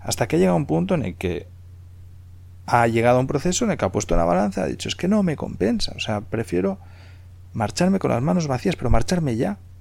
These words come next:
Porque esperar un poquito más, este poquito más nunca llega. Y al final es este primer paso, decir: "Yo rompo con esto, me voy", me voy a un lado donde voy a estar mejor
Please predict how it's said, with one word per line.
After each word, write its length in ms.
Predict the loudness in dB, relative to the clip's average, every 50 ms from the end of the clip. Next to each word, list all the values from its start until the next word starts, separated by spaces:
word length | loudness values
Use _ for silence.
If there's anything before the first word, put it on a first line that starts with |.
| -18 -18 -16 -18 -18 -20 -20 -20 -20 -14 -4
Porque 240 | 4 8 8 8 8
esperar 400 | 6 2 0 2 2 4 6 4
un 120 | 4 4 4
poquito 440 | 8 10 10 10 10 8 4 4
más, 240 | 4 4 2 2 0
este 220 | -2 -4 -4 -4 -4
poquito 360 | 0 4 4 4 4 4 0
más 200 | 0 0 0 0
nunca 280 | 0 -2 -2 -4 -6
llega. 400 | -4 -2 -2 -2 -2 -2 -6 -10 -16 -18 -20 -20 -20 -20 -20 -20 -20 -20 -20 -20 -20 -20 -20 -20 -20 -20 -20 -20 -20 -20 -20 -20 -20 -20 -14 -6
Y 120 | 0 2
al 100 | 2 2
final 460 | 2 2 0 0 2 4 4 2 2 0 -6 -20 -20 -20 -20 -20 -20 -20 -20 -20 -20 -20 -20 -20 -20 -20 -20 -20 -20 -20 -20 -20 -20 -16 -8 -2
es 200 | 0 0 2 2
este 220 | 0 2 0 0
primer 300 | 0 4 4 4 4 4
paso, 280 | 4 2 2 2 0 0
decir: 280 | 0 0 -2 -2 -2
"Yo 160 | 2 2 2
rompo 340 | 4 4 2 2 2 0 0
con 140 | 2 2 2
esto, 380 | 2 0 -2 -4 -6 -10 -10 -10 -14 -20 -20 -20 -20 -20 -20 -18 -10 -4
me 260 | 0 2 2 4 4
voy", 360 | 4 4 4 4 2 0 -2 -4 -6 -6 -8 -10 -20 -20 -20 -20 -20 -20 -20 -20 -20 -20 -20 -20 -20 -20 -20 -20 -20 -14 -8
me 200 | -4 -2 0 2
voy 180 | 2 2 2 2
a 60 | 2
un 100 | 2 4
lado 220 | 4 4 4 4
donde 200 | 4 4 2 2
voy 160 | 2 2 2
a 40 | 2
estar 220 | 2 0 0 0 0
mejor 480 | 0 -2 -4 0 2 2 2 2 0